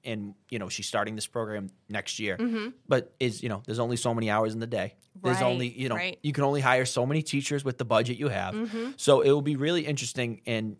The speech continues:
Speaker 1: something maybe I'll have to come back, um, sometime next year and talk about how
Speaker 2: Mm-hmm.
Speaker 1: that's been instituted and, and kind of the results we're seeing from it, because I, I couldn't agree with you more. Um, our, the goal with this bill was to really s-, give us a benchmark um, while also giving the schools some flexibility on when to institute the,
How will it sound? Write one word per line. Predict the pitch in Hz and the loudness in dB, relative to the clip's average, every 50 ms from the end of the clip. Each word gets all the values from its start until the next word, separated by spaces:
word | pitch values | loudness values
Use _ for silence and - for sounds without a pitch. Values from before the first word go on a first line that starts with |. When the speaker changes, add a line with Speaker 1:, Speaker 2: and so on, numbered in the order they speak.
| - 113 110 | -14 -16 -10
Speaker 1:
something | - - 120 117 - 131 117 | -4 -4 -4 -2 -2 -2 -2
maybe | 120 117 117 120 | -2 0 0 0
I'll | 110 | 0
have | 110 - | 0 -2
to | - - | -4 -6
come | - - 113 104 | -6 -4 -2 0
back, | 101 107 117 120 - - - - | 2 2 2 2 0 -4 -6 -4
um, | 107 110 107 98 104 104 | -4 -4 -4 -6 -6 -4
sometime | - 107 104 - 104 98 101 | -4 -4 -2 -2 -2 -2 -2
next | 104 98 - - - | -2 -4 -4 -4 -2
year | 120 120 | -2 -2
and | 110 107 | -2 0
talk | - 110 104 - | -2 -2 -2 -2
about | 107 95 95 95 90 - - | -2 -2 -2 -2 -4 -6 -8
how | - - 104 107 | -4 0 0 2
Speaker 2:
Mm-hmm. | 101 | 2
Speaker 1:
that's | 110 107 98 - | 2 0 0 -2
been | - 113 | -4 -6
instituted | 110 110 - 117 104 - 117 113 110 107 98 98 | -6 -4 -4 -6 -4 -2 -2 0 0 -2 -2 -4
and, | 95 95 - | -8 -8 -8
and | - 104 101 98 - | -6 -8 -8 -8 -8
kind | - 110 | -8 -6
of | 104 | -6
the | 95 95 | -6 -6
results | 90 92 98 90 95 - - | -4 -2 -2 -2 -2 -4 -6
we're | - 95 | -8 -8
seeing | - - 101 98 95 | -6 -4 -4 -4 -6
from | 95 - - 90 - | -6 -6 -8 -8 -8
it, | - - | -10 -12
because | - - 87 90 - - _ _ - | -10 -8 -8 -8 -10 -12 _ _ -4
I, | 120 | -4
I | 117 - 110 110 | -2 -2 -4 -4
couldn't | 113 - 143 131 | 0 0 0 0
agree | 117 110 123 117 | 2 2 0 0
with | 104 92 | 0 -2
you | 98 95 | -4 -4
more. | 95 90 90 - - 98 | -4 -4 -4 -4 -6 -6
Um, | 101 101 95 90 - - - | -8 -8 -8 -10 -12 -6 -4
our, | 110 113 117 117 - | -2 -2 -2 -2 -4
the | 127 | 0
goal | 117 147 175 196 175 | 4 4 4 6 4
with | 160 - | 2 0
this | - 139 120 - | 0 -2 -2 0
bill | - 127 120 110 | 0 0 0 0
was | 110 98 - | 0 -4 -6
to | - 107 87 | -6 -8 -6
really | - 117 117 110 104 98 98 - | -4 -2 -2 -2 -2 -4 -6 -8
s-, | - - - - _ _ _ - | -8 -10 -10 -10 _ _ _ 2
give | 151 151 | 2 4
us | 143 131 - | 4 2 0
a | 113 | 0
benchmark | - 110 107 98 - 107 101 98 92 92 - - _ _ _ _ _ _ _ _ _ - | 2 0 0 0 -4 -6 -6 -6 -6 -8 -10 -16 _ _ _ _ _ _ _ _ _ -2
um, | 110 110 110 | 0 0 2
while | 117 117 98 | 2 2 4
also | 110 117 120 - 127 120 | 4 4 2 2 0 -2
giving | 117 123 123 123 | -2 -2 -2 -2
the | 120 | -4
schools | - - - 120 117 - | -6 -4 -2 -2 -2 -2
some | - 110 104 | -2 -4 -4
flexibility | - 110 107 98 - 110 92 104 101 98 98 95 | -2 -2 -2 -2 -2 -4 -4 -4 -2 -2 -2 -4
on | 90 92 | -4 -4
when | 95 95 | -6 -6
to | - - - | -6 -8 -8
institute | 110 101 - - 95 - - 104 95 90 - _ _ - | -8 -8 -8 -10 -10 -8 -6 -6 -6 -6 -8 _ _ -14
the, | 110 - | -12 -12